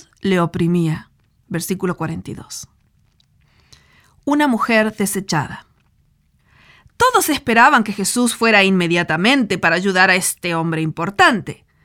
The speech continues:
Después de todo, él había dedicado su vida a la iglesia. Así que se nos dice que sin demora Jesús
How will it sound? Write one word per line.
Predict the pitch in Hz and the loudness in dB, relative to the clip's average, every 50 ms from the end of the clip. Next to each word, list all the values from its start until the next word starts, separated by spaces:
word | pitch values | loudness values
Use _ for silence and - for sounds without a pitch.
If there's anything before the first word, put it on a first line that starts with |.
| _ _ _ _ | _ _ _ _
Después | - 240 254 - 359 339 | -8 -8 -2 0 0 2
de | 320 285 | 2 0
todo, | 233 - 240 196 185 185 202 240 330 - - _ _ _ _ _ _ _ | 0 0 2 2 2 2 2 0 0 -2 -6 _ _ _ _ _ _ _
él | - 381 392 | 0 2 2
había | 339 285 277 262 | 4 4 2 2
dedicado | 240 240 220 208 202 220 214 208 208 | 2 2 2 2 2 2 2 2 2
su | 202 - 208 | 0 0 0
vida | 190 190 180 180 | 0 0 0 0
a | |
la | 175 170 | 0 0
iglesia. | 175 202 294 415 415 294 - - - - 110 90 - - _ _ _ _ _ _ _ _ _ | 0 2 2 2 2 2 -2 -4 -6 -8 -10 -14 -16 -20 _ _ _ _ _ _ _ _ _
Así | - 220 - - 311 | -4 -4 -2 -2 -2
que | - 285 | -2 -2
se | - 269 | -2 0
nos | 240 233 226 | 0 0 0
dice | 240 294 302 294 - 262 | 2 0 0 2 0 -2
que | - 214 | -2 -2
sin | 196 - - 370 427 453 415 | -4 0 -2 -2 0 0 0
demora | 311 240 208 196 190 208 254 | 2 2 4 4 4 2 2
Jesús | - - 220 - - 202 220 254 - - | 0 -2 -4 -2 0 -2 -2 -2 -4 -6